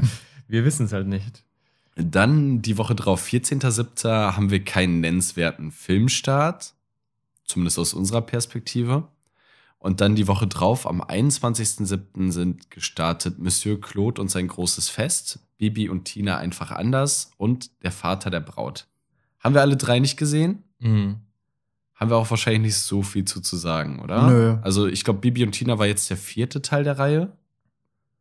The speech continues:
Speaker 2: wo ich mich auch frage, irgendwann sind die Mädels doch auch zu alt,
Speaker 1: War das
Speaker 2: oder?
Speaker 1: nicht so, dass die jetzt neue Schauspieler dafür auch hatten? Schauspielerinnen?
Speaker 2: Oh, ich weiß es nicht.
Speaker 1: Oder war das ein anderer Film? Ich meine, das war bei da Bibi und Tina.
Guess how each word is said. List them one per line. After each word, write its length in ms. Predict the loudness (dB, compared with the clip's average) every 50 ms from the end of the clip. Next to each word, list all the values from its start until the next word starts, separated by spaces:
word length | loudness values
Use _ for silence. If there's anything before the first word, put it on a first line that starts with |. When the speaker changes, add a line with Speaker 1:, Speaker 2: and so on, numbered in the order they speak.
| _ _ _
Speaker 2:
wo 80 | -4 -2
ich 80 | 0
mich 160 | 0 0 0
auch 80 | -2 -2
frage, 260 | -2 -2 0 0 0 0
irgendwann 360 | 0 0 0 0 0 -2 -2
sind 160 | -6 -10 -12
die 40 | -6
Mädels 300 | -4 -2 -2 0 -2 -2
doch 140 | -6 -8 -12
auch 200 | -14 -14 -10 _
zu 200 | -8 -6 -6 -4
alt, 380 | -4 -4 -4 -4 -6 -10 -18 _ _ _ _
Speaker 1:
War 100 | 6 6
das 100 | 6 6
Speaker 2:
oder? 60 | 6
Speaker 1:
nicht 100 | 4 4
so, 80 | 6 6
dass 120 | 6 6
die 120 | 6 4 4
jetzt 200 | 4 4 2 0
neue 400 | 0 2 2 4 4 4 2 0
Schauspieler 560 | 0 -2 -2 -2 -2 -2 -6 -2 2 2 4
dafür 400 | 4 4 2 0 -2 -2 -2 -2
auch 160 | -2 -4 -6
hatten? 520 | -6 -8 -6 -8 -10 -10 -10 -14 -18 -20 _ _ _ _ _ _ _
Schauspielerinnen? 720 | _ -4 -4 -4 -4 -4 -6 -2 0 0 0 0 -2 -4 -6 -8 _
Speaker 2:
Oh, 140 | -2 -2 -2
ich 160 | -2 -4 -4
weiß 240 | -4 -4 -4 -4 -6
es 160 | -10 -14 -16
nicht. 160 | -20 -20 -20 -20 _ _ _ _ _
Speaker 1:
Oder 200 | 2 4 6 6
war 80 | 6
das 160 | 4 4 2
ein 80 | -2 -2
anderer 340 | 0 2 2 2 2 0 -4
Film? 400 | -6 -8 -6 -4 -2 -2 -2 -4
Ich 160 | -6 -8 _
meine, 320 | 0 2 4 4 4 4
das 180 | 2 0 -2 -2
war 140 | -2 0 2
bei 180 | 2 0 0 -2 -4 -6
da 140 | -8 -6 -4
Bibi 220 | -2 -2 0 0 -2
und 80 | -2
Tina. 460 | -4 -4 -4 -2 -2 -2 -2 -4 -6